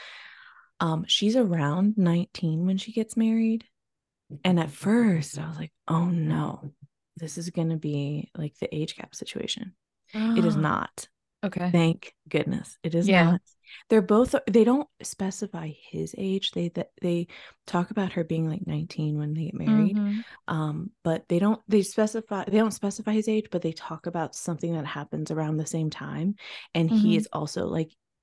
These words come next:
Speaker 1: young. Like, I think he's, like, twenty. So, like, he's, they're
Speaker 2: Oh,
Speaker 1: just,
Speaker 2: oh, yeah.
Speaker 1: they're
Speaker 2: Okay.
Speaker 1: not very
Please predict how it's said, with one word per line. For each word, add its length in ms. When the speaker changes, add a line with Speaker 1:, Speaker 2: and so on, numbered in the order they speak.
Speaker 1:
young. 400
Like, 200
I 40
think 140
he's, 220
like, 140
twenty. 440
So, 180
like, 160
he's, 320
they're 140
Speaker 2:
Oh, 40
Speaker 1:
just, 200
Speaker 2:
oh, 200
yeah. 320
Speaker 1:
they're 100
Speaker 2:
Okay. 80
Speaker 1:
not 260
very 440